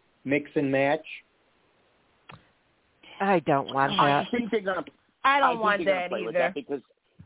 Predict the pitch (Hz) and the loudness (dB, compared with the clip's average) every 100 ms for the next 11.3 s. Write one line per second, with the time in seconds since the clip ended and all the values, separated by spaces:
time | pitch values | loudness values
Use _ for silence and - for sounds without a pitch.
0 | 135 151 151 - 156 151 135 113 107 69 | -8 -6 -6 -6 -6 -2 -4 -4 -10 -12
1 | - _ - - 139 156 165 151 151 143 | -18 _ -20 0 2 2 -2 -2 -2 -2
2 | 147 127 98 76 - _ - 127 101 117 | -2 -6 -16 -18 -20 _ -2 0 0 -6
3 | 117 _ 131 127 131 123 101 110 82 - | -8 _ -6 -4 -4 -6 -6 -8 -8 -12
4 | - - - 131 156 175 - 220 - 123 | -18 -16 -2 2 2 2 2 2 0 0
5 | 123 135 113 127 - - 233 _ _ _ | 0 0 -2 -2 -10 -14 -16 _ _ _
6 | _ _ _ _ _ _ 139 151 - 156 | _ _ _ _ _ _ 0 2 -2 -4
7 | 135 143 135 127 - - - 143 147 165 | -6 -8 -12 -8 -8 -8 -2 -2 -2 -10
8 | 143 143 143 139 127 123 117 _ 117 113 | -12 -10 -10 -10 -10 -12 -14 _ -10 -8
9 | 131 139 120 120 110 110 - 113 117 127 | -8 -10 -4 -4 -4 -8 -4 -4 -2 -4
10 | - 123 113 143 165 - _ _ _ - | -2 -2 0 0 0 -6 _ _ _ -20
11 | - 110 123 | -4 0 0